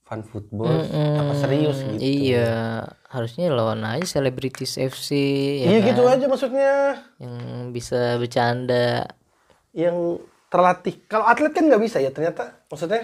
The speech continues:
Speaker 1: gua melihat itu.
Speaker 2: Hmm.
Speaker 1: Ini kan mau dibikin sportainment ya.
Speaker 2: Bisa sebenarnya, cuma eh,
Speaker 1: Naluri pemain,
Speaker 2: kulturnya,
Speaker 1: kompetisi,
Speaker 2: kulturnya,
Speaker 1: kompetisi,
Speaker 2: iya.
Speaker 1: Pis. Kalau mau mendingan selebriti F C sekalian gitu, yang
Speaker 2: Hmm.
Speaker 1: memang bener-bener,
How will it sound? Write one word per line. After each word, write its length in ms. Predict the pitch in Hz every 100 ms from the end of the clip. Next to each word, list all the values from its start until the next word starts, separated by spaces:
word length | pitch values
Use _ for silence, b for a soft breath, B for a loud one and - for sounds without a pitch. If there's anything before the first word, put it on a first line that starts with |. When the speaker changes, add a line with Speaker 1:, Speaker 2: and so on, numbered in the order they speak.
| - _
Speaker 1:
gua 180 | 185 202
melihat 300 | 156 160 156
itu. 240 | 139 - 117
Speaker 2:
Hmm. 320 | 131 120 113
Speaker 1:
Ini 100 | 156
kan 120 | 220
mau 200 | 196 143
dibikin 440 | 131 123 120 123
sportainment 680 | 131 - 131 123 110 107 113 101
ya. 80 | - _ _
Speaker 2:
Bisa 460 | 175 160 156 131 139
sebenarnya, 460 | 123 110 107 104
cuma 420 | 110 113 120 120 - _ _ - _ _
eh, 680 | - 120 113 113 110 110 110 - -
Speaker 1:
Naluri 340 | 185 196 220 226
pemain, 280 | 214 165
Speaker 2:
kulturnya, 480 | 147 - 156 156 160
Speaker 1:
kompetisi, 160 | - 143 135
Speaker 2:
kulturnya, 420 | 143 135 135 120 117 117 -
Speaker 1:
kompetisi, 460 | 190 202 233 -
Speaker 2:
iya. 80 | 196
Speaker 1:
Pis. 180 | 156 156
Kalau 180 | 156 160
mau 200 | 160 220
mendingan 300 | 190 170 196
selebriti 420 | 180 160 147 151
F 100 | 151
C 100 | 147
sekalian 580 | - 147 165 190 160 165
gitu, 200 | 156 147
yang 180 | 139 147
Speaker 2:
Hmm. 100 | 143
Speaker 1:
memang 160 | 185
bener-bener, 680 | 180 143 139 127 165 196